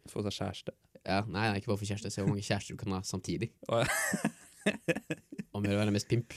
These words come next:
Speaker 1: Å, å. Nei, men, eh, siden man, man bruker, man bruker ekte penger på å kjøpe Habbo Coin, så da kan man kjøpe andre ting,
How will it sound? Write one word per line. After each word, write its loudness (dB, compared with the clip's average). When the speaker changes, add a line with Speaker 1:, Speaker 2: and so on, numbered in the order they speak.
Speaker 1:
Å, 2
å. -2
Nei, 8
men, 10
eh, 10
siden 4
man, 6
man 8
bruker, 10
man 4
bruker 8
ekte 6
penger 6
på 6
å 8
kjøpe 4
Habbo 4
Coin, 4
så 2
da 4
kan 2
man 4
kjøpe 2
andre 2
ting, 4